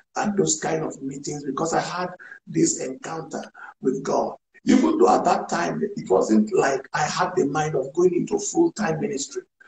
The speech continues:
That's leaving everything and going to full-time pastoring. But I knew I, I had the hand of God on my life that necessitated me to, to make that I, I,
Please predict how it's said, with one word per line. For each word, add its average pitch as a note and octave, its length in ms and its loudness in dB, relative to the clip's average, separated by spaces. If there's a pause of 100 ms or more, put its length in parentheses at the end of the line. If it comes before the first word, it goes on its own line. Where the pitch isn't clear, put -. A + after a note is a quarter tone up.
(140)
That's F3+ 240 4
leaving E3 280 4
everything E3 340 0
and C3+ 200 -6
going D#3+ 220 -2
to - 100 -2
full-time D#3+ 440 -6
pastoring. - 460 -8 (380)
But - 140 2
I D3 80 6 (160)
knew G3+ 400 4 (260)
I, D3 300 2 (500)
I E3 80 6
had D3+ 320 2
the - 80 4
hand D#3+ 240 0
of C3 140 0
God C#3+ 160 -2
on A#2+ 100 -4
my A#2+ 80 -6
life A#2+ 320 -4 (460)
that C3 340 2 (340)
necessitated - 840 -2
me C#3 220 -4 (180)
to, - 400 0
to F#4 200 2
make G#3 180 -2
that - 180 0 (1300)
I, - 340 -2 (120)
I, - 80 2